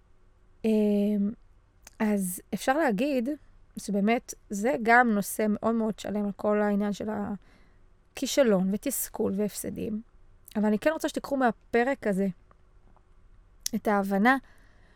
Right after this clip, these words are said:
שטעויות זה דבר טבעי. טעויות הן חלק מהלמידה.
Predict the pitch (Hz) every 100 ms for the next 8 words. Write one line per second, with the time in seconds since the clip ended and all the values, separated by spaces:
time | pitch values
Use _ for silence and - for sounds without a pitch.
0 | - - 214 214 233 269 254 202 190 180
1 | 208 196 - _ - - - _ _ 220
2 | 220 262 233 185 - - 214 214 240 214
3 | -